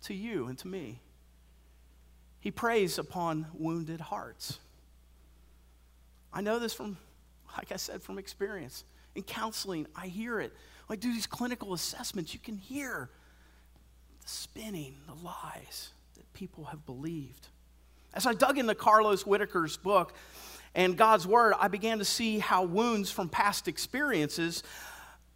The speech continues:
rejection and abuse were preyed upon by the enemy upon me. And I began to believe those lies, and that web spun in my life, immobilizing me, crippling me.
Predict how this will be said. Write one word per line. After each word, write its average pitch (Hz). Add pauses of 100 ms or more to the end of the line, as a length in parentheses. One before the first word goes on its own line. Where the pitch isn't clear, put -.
(140)
rejection 196
and 151
abuse 180
were 175
preyed 233
upon 151
by 190
the 170
enemy 196
upon 160
me. 208 (1200)
And 156
I 160
began 151 (500)
to 156
believe 180
those 135
lies, 120
and 131
that 123
web 139
spun 127 (340)
in 120
my 120
life, 120 (460)
immobilizing 135
me, 117
crippling 113
me. 110